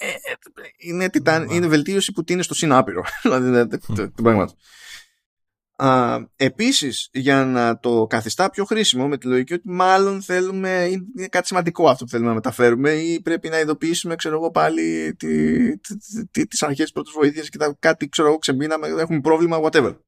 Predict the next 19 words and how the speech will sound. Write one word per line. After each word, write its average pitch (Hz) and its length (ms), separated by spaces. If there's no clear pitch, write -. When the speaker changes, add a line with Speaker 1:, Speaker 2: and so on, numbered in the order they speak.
Speaker 1:
Στην 160 240
ουσία 190 240
τι 185 120
κάνει; 160 320
Τι 180 120
έχει, 180 160
έχει 165 460
φτιάξει 151 600
κάτι 143 280
που 127 120
είναι 127 200
σαν 117 460
multiple 113 440
choice 113 180
και 101 360
wizard, 123 300
που - 100
λέγαμε 95 480
παλιά 95 460